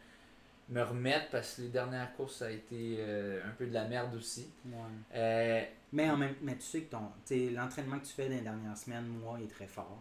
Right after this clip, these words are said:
Speaker 1: Oui, c'est ça,
Speaker 2: Tu
Speaker 1: mais
Speaker 2: fais
Speaker 1: je,
Speaker 2: du
Speaker 1: je
Speaker 2: gros
Speaker 1: me disais,
Speaker 2: volume,
Speaker 1: mais
Speaker 2: t'enchaînes
Speaker 1: je,
Speaker 2: les compétitions.
Speaker 1: mais je me disais
Speaker 2: Une
Speaker 1: justement
Speaker 2: course n'est pas, euh,
Speaker 1: Oui, mais je me disais justement, tu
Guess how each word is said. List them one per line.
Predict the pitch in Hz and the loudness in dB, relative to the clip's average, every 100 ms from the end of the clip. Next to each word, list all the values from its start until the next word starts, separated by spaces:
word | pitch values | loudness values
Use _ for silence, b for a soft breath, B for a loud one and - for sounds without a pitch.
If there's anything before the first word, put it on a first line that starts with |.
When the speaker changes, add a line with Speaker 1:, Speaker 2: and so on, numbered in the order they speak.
| - | -6
Speaker 1:
Oui, | 139 170 | 2 4
c'est | 160 | 4
ça, | - 180 202 | 4 6 6
Speaker 2:
Tu | |
Speaker 1:
mais | 139 | 6
Speaker 2:
fais | 131 | 6
Speaker 1:
je, | 110 | 4
Speaker 2:
du | |
Speaker 1:
je | 117 - | 2 6
Speaker 2:
gros | 139 143 | 8 10
Speaker 1:
me | 135 | 10
disais, | - 135 | 10 10
Speaker 2:
volume, | 139 | 8
Speaker 1:
mais | - | 4
Speaker 2:
t'enchaînes | 139 135 143 143 | 2 2 4 4
Speaker 1:
je, | 143 | 4
Speaker 2:
les | 135 | 2
compétitions. | 131 131 127 - 131 131 143 | -2 0 -2 0 2 4 4
Speaker 1:
mais | |
je | 131 | 2
me | |
disais | 123 165 | 4 4
Speaker 2:
Une | 170 | 6
Speaker 1:
justement | 139 143 143 | 8 8 10
Speaker 2:
course | 160 156 135 | 10 10 6
n'est | 123 | 2
pas, | - 127 | 2 2
euh, | 127 127 127 117 110 104 | 4 6 6 4 -2 6
Speaker 1:
Oui, | 151 | 6
mais | 151 | 6
je | 139 | 0
me | 143 | 0
disais | 156 180 | 2 2
justement, | - 143 139 160 | 4 4 6 4
tu | 175 | 2